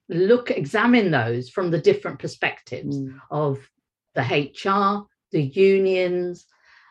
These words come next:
Speaker 1: uh, the line managers, the complainants, the bystanders.
Speaker 2: Mm.
Speaker 1: Yeah. You say, "I didn't see anything."
Speaker 2: Mm.
Speaker 1: Yeah.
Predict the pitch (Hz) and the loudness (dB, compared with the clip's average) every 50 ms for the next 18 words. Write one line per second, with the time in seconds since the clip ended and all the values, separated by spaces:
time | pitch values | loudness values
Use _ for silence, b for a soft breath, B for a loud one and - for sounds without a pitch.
0 | b b - 143 147 143 139 135 131 131 - - 156 139 147 147 147 147 139 139 | b b -4 0 2 2 2 2 2 0 -2 -4 -2 0 0 2 2 2 2 2
1 | 135 135 135 143 160 180 190 185 175 165 185 175 170 170 170 165 160 - - 123 | 2 0 0 -2 -2 -2 -2 -4 -4 -4 -4 -2 -2 -2 -4 -6 -8 -10 -10 -10
2 | 123 - 143 131 123 - - 190 185 190 185 190 180 175 170 165 165 165 - - | -6 -4 -2 -2 -2 -2 -4 -6 -6 -4 -4 -4 -4 -6 -6 -6 -6 -8 -10 -14
3 | - _ _ _ _ _ _ - 196 - 240 247 269 262 247 - - - 151 135 | -20 _ _ _ _ _ _ -6 -4 -2 0 0 0 0 -2 -2 -6 -4 -2 -2
4 | 120 117 113 107 107 104 98 95 95 120 - 156 151 143 139 135 135 131 131 131 | 0 0 0 -2 -2 -4 -6 -8 -12 -14 -16 -12 -10 -10 -8 -8 -8 -8 -8 -10
5 | 131 127 - 104 101 131 156 _ _ _ _ _ - - - - - 208 202 202 | -10 -12 -14 -14 -16 -16 -18 _ _ _ _ _ -16 -16 -12 -6 -4 -2 -2 -2
6 | - - 185 185 185 208 196 196 196 185 - - 220 214 196 175 135 110 104 95 | -2 -2 -2 -2 2 2 0 0 0 -4 -2 0 2 2 2 0 -2 -4 -6 -8
7 | - - 87 - - - - 143 143 139 139 139 135 135 131 131 135 _ - - | -12 -14 -16 -16 -16 -10 -6 -4 -2 -2 -2 -2 -4 -6 -8 -12 -14 _ -20 -20
8 | - 156 | -20 -20